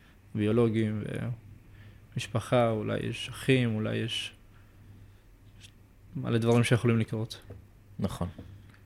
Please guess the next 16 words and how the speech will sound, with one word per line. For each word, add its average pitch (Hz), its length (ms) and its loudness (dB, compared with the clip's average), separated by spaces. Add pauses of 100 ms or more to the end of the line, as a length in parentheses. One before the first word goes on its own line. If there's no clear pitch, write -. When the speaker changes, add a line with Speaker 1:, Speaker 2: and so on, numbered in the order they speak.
(920)
Speaker 2:
אה, 95 40 0 (1700)
ואז 113 260 2
אנחנו, 104 380 2
אתה - 180 4
היום 143 200 4
בזוגיות? 101 600 2
יש - 120 -4
לך - 120 -10 (120)
קשר? 120 380 -6
Speaker 1:
לא. 131 100 2 (1700)
Speaker 2:
אה, 98 560 -2 (1700)
ואז 123 180 2
אנחנו 123 320 2
פונים, 110 400 2 (1200)
שלב 104 280 0
ראשון, 117 560 2